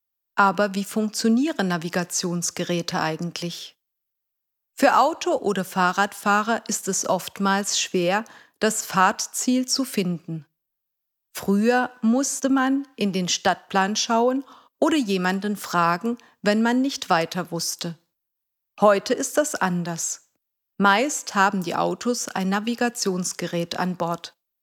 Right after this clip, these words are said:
Eine Stimme sagt den Autofahrern dann,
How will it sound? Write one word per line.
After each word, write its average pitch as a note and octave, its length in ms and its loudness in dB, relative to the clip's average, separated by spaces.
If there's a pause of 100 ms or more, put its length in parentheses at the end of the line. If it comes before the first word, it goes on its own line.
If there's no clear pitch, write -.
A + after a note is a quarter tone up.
(760)
Eine G3 280 2
Stimme C#4 580 0
sagt - 640 0
den F#3+ 160 -2
Autofahrern A3 960 0
dann, A#3 360 -2